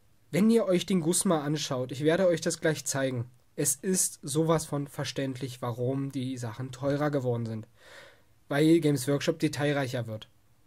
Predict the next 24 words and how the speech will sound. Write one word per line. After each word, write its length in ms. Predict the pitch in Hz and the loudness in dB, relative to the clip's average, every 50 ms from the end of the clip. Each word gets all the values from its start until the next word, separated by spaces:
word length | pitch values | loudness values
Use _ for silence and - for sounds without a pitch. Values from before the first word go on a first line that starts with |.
| _ _ _ | _ _ _
Also, 380 | 160 160 160 165 170 175 185 - - _ _ _ _ | -2 2 4 6 6 6 4 2 -6 _ _ _ _
ich 160 | - 156 - | -4 0 2
erkläre 280 | 180 170 - 180 208 220 | 2 2 4 6 6 6
es 80 | 220 | 6
euch 140 | 233 208 190 | 4 2 2
gleich 220 | - 196 190 180 | 2 2 2 2
natürlich 400 | 185 202 185 - 185 180 160 160 | 2 0 -2 -2 -2 -2 -2 -4
alles. 260 | 156 156 165 165 165 - - - - - - _ | 0 2 2 2 2 -2 -12 -20 -20 -20 -12 _
Doch 160 | - 139 131 | -8 -6 -2
erstmal 520 | 190 175 190 - - 208 202 190 190 190 | 0 2 2 4 4 6 6 6 6 6
machen 260 | 170 156 147 156 175 | 4 2 0 2 2
wir 160 | 160 147 127 139 | 2 0 4 8
auf. 340 | 190 - 453 - - - - - - - - - _ _ _ - - - _ _ - - _ - - _ _ _ _ _ _ _ _ _ - - - - - - - - - _ | 10 10 10 8 4 -4 -12 -18 -20 -20 -20 -20 _ _ _ -20 -20 -20 _ _ -20 -20 _ -20 -20 _ _ _ _ _ _ _ _ _ -20 -18 -18 -20 -20 -20 -20 -20 -10 _
Nehmt 180 | 170 180 190 190 | 2 2 6 6
euch 180 | 190 170 196 196 | 6 6 6 4
einfach 240 | 185 165 165 165 | 2 2 2 2
ein, 140 | 175 175 165 - | 0 -2 -2 -4
ui, 400 | 165 139 135 175 208 196 139 110 - - - - - - - - - - - - - - - - - _ _ - | -4 -2 0 0 0 0 -2 -4 -6 -10 -16 -14 -12 -12 -12 -10 -10 -12 -12 -14 -14 -18 -20 -20 -20 _ _ -8
da 40 | 139 | -4
war 80 | 139 143 | -2 -2
ich 120 | 139 143 | -2 -2
wohl 60 | 147 | -6
zu 160 | 117 - - 202 | -8 -6 -6 -6
voreilig. 580 | 190 - - 117 117 120 123 143 214 - - | -4 -2 -2 -2 -2 -2 -4 -4 -4 -6 -8